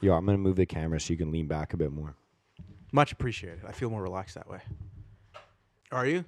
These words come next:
Speaker 2: Okay,
Speaker 1: I'm
Speaker 2: well.
Speaker 1: leaning into the conversation.
Speaker 2: Well, I'm a fat Joe, lean it back.
Speaker 1: Dude, I like that.
Speaker 2: <laughs>
Speaker 1: I like that. But yeah, man, sorry, keep going. You said you use it as a tool as well.
Speaker 2: Well, that's, to be honest, I, okay, so when I first did it,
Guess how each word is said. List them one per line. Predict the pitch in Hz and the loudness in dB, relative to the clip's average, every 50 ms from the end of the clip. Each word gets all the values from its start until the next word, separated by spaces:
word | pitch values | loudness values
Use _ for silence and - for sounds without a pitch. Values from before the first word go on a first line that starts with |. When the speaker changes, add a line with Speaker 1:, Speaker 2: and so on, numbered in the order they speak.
| - 120 | -10 -16
Speaker 2:
Okay, | 117 - 135 117 | -14 -8 -8 -8
Speaker 1:
I'm | 110 107 | -8 -8
Speaker 2:
well. | 110 107 | -10 -14
Speaker 1:
leaning | 107 110 104 92 87 92 | -16 -18 -20 -20 -20 -20
into | 92 95 | -20 -20
the | 92 87 87 _ 87 | -20 -20 -20 _ -20
conversation. | 82 82 82 90 87 - _ 76 80 80 - - 82 76 76 _ _ _ - | -20 -20 -20 -20 -20 -20 _ -20 -20 -20 -20 -20 -20 -20 _ _ _ _ -6
Speaker 2:
Well, | 107 110 | -2 0
I'm | 113 117 117 | 0 0 0
a | 107 | -2
fat | - - 120 110 101 - - | -4 -6 -4 -4 -4 -4 -4
Joe, | - 120 117 113 | -2 0 2 4
lean | 110 113 113 107 | 6 6 6 4
it | 98 - - | 4 4 6
back. | 131 139 131 127 - - - - - - - - | 8 8 8 6 4 -2 -6 -6 -6 -8 0 6
Speaker 1:
Dude, | 104 98 95 87 | 10 10 10 10
I | 90 95 | 10 8
like | 95 92 92 101 - - | 6 6 6 4 4 2
that. | - 76 73 67 - - 131 - - 175 | 0 0 0 0 -2 -4 -8 -6 -2 0
Speaker 2:
<laughs> | 180 - - | 0 0 2
Speaker 1:
I | 85 92 92 | 4 4 4
like | 85 82 85 80 82 - | 4 4 2 2 2 2
that. | 80 76 69 - - - - - - - | 2 2 0 -2 -6 -14 -18 -8 0 4
But | - 120 | 6 8
yeah, | 123 135 127 101 | 8 8 8 6
man, | 76 76 78 | 4 0 -2
sorry, | - - 117 107 90 80 | 2 6 6 6 6 6
keep | - - 120 110 | 4 2 2 4
going. | - 101 95 82 73 76 80 | 6 4 4 4 2 2 4
You | 85 95 | 4 4
said | 98 - - 95 90 | 4 6 4 4 4
you | 90 90 | 4 2
use | 95 101 95 92 | 4 4 4 6
it | 95 | 6
as | 90 85 82 | 6 6 4
a | 82 | 0
tool | 73 - - 90 90 85 | -2 2 4 6 6 6
as | 80 76 | 6 4
well. | 78 85 87 87 90 98 - _ _ - | 2 2 2 2 0 -2 -6 _ _ 4
Speaker 2:
Well, | 135 156 170 180 | 6 6 6 6
that's, | 180 196 208 - - - - - - | 6 4 2 0 -6 -14 -14 -8 -4
to | - 196 | -2 -2
be | 175 214 208 | 0 2 2
honest, | 185 180 220 247 220 156 - - - - | 4 6 6 4 4 0 -2 -2 2 4
I, | 131 143 156 | 6 6 6
okay, | - 135 - 131 113 | 4 0 0 0 -2
so | 107 - - 139 135 | -2 0 2 4 4
when | 131 123 139 139 | 6 6 6 6
I | 139 147 | 6 6
first | 143 - - 175 202 190 - - 110 | 4 4 6 6 6 6 6 2 0
did | - 135 165 190 | 4 4 6 6
it, | 143 110 104 - - - | 4 2 0 -4 -8 -14